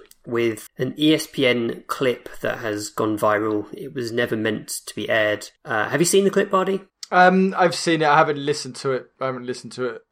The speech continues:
Speaker 2: all, but I'm, I'm aware of the, uh, I'm aware of the, the, the tweet and everybody going after them.
Speaker 1: Nathan, have you, have you got the, uh,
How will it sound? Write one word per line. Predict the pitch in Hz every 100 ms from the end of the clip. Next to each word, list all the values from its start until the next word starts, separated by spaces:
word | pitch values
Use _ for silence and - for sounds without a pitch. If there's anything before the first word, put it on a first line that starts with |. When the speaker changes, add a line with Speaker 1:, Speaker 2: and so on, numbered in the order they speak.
| -
Speaker 2:
all, | 143 135
but | 131
I'm, | 123 131
I'm | 131 135
aware | 123 127 120
of | 117 113 -
the, | 117 107 104 98 _ -
uh, | 131 135 123
I'm | 131
aware | 127 120 107
of | 104
the, | 107 104 101 _ -
the, | 127 -
the | 135
tweet | 127 - 117 -
and | 113 110
everybody | 107 107 110 107
going | 110 107 110
after | 101 - 101
them. | 98 _ -
Speaker 1:
Nathan, | 180 175 143
have | 143
you, | 160 170
have | - 165
you | 170
got | 170 147 -
the, | - 131 123
uh, | 120 117 113